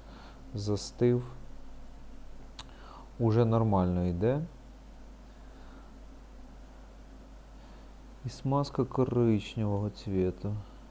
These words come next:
Я не знаю, там була, бачите, і прозрачна, а тут коричнева. Пишіть, якщо ви знаєте, яка там смазка йде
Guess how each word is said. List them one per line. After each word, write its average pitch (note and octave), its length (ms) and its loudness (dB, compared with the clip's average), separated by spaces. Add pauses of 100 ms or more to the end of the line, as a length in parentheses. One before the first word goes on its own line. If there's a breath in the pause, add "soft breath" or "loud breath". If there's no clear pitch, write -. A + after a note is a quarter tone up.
(680 loud breath)
Я E3 100 4
не F3 140 6
знаю, A2+ 300 6
там C#3+ 220 4
була, C3+ 260 8
бачите, B2+ 440 0 (120)
і A#2 80 4
прозрачна, D3 1000 4 (1600 loud breath)
а A2+ 180 -2
тут B2+ 200 0
коричнева. A#2 1200 2 (300)
Пишіть, - 360 2
якщо A2 300 6
ви G#2 120 6
знаєте, C3 500 2
яка G#2 280 4
там G2 180 0
смазка C#3+ 440 -2
йде F2+ 280 0